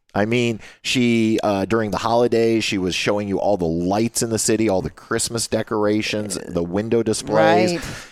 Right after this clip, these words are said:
Speaker 1: She goes to s-, department stores, grocery stores. She'll take you out to,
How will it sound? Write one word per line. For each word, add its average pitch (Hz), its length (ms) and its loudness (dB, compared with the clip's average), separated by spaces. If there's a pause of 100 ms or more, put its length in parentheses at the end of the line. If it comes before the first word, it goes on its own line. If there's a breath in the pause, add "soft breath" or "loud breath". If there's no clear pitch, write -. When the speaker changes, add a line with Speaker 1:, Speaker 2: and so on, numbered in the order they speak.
Speaker 1:
She - 180 -2
goes 95 320 2
to - 80 -8
s-, - 180 -2
department - 640 -2
stores, 78 440 -2
grocery 117 540 0
stores. 76 420 -2
She'll 82 180 -4
take 113 260 -2
you 104 140 0
out 95 220 0
to, 85 180 2